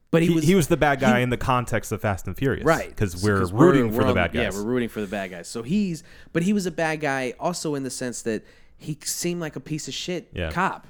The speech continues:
Speaker 1: you know,
Speaker 2: Yeah.
Speaker 1: like a guy who was just like, "I don't give a fuck." I, you know.
Speaker 2: Hard-nosed,
Speaker 1: Yeah.
Speaker 2: "Fuck you. This is the law. I will do whatever it takes
Speaker 1: Yes.
Speaker 2: to
Speaker 1: And
Speaker 2: bring you
Speaker 1: nobody likes
Speaker 2: down."
Speaker 1: those kinds of dudes.
Speaker 2: No.
Speaker 1: <laughs> You know, no leeway, no give.
Speaker 2: Mm-mm.
Speaker 1: These are the rules. They don't bend.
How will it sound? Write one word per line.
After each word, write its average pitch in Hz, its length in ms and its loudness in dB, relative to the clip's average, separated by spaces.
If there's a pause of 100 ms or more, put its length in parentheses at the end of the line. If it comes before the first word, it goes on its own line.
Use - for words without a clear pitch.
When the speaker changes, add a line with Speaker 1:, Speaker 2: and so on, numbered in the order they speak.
Speaker 1:
you 113 120 -6
know, 131 100 -2
Speaker 2:
Yeah. 147 80 0
Speaker 1:
like 131 160 -4
a - 20 -12
guy 139 280 -2
who 139 100 -4
was 123 140 -4
just 123 180 -8
like, 120 180 -2 (400)
"I - 80 -6
don't 226 120 -2
give 196 120 0
a 113 40 -6
fuck." 123 340 -8
I, 131 40 -8
you 143 40 -4
know. 156 60 -2
Speaker 2:
Hard-nosed, 123 960 2
Speaker 1:
Yeah. 185 180 0
Speaker 2:
"Fuck 143 240 2
you. 107 400 2
This 110 180 0
is 117 120 -4
the 127 100 2
law. 107 460 2 (120)
I 98 140 0
will 107 80 2
do 113 120 0
whatever 120 320 4
it - 60 -4
takes - 140 -2
Speaker 1:
Yes. 110 300 0
Speaker 2:
to 92 380 0
Speaker 1:
And 160 80 -2
Speaker 2:
bring - 100 4
you 208 40 2
Speaker 1:
nobody 190 160 2
likes 92 220 0
Speaker 2:
down." 87 60 -4
Speaker 1:
those 101 120 -4
kinds 92 240 -10
of 80 80 -20
dudes. 78 380 -18
Speaker 2:
No. - 80 -14 (220)
Speaker 1:
<laughs> 160 760 0 (340)
You 226 80 0
know, 202 200 0
no 156 220 -2
leeway, 156 500 -2
no 131 260 0
give. 127 440 0
Speaker 2:
Mm-mm. 82 240 -10
Speaker 1:
These 131 240 2
are 143 40 0
the 131 80 0
rules. 123 460 -4 (600)
They 120 140 2
don't 123 240 -2
bend. 120 380 -4